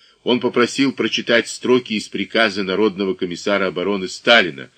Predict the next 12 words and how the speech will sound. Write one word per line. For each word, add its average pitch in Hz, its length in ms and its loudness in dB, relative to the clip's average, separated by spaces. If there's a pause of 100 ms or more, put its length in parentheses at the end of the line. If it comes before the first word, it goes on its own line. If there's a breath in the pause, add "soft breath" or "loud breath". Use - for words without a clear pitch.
(260 soft breath)
номер 101 340 -2
пятьдесят 92 500 -6
пять, 101 380 2
от 82 220 -8
двадцать 92 380 -4
третьего 90 340 -4
февраля 87 560 -4 (220 soft breath)
тысяча 104 260 -4
девятьсот 90 440 -6
сорок 92 240 -6
второго 85 340 -6
года. 73 300 -10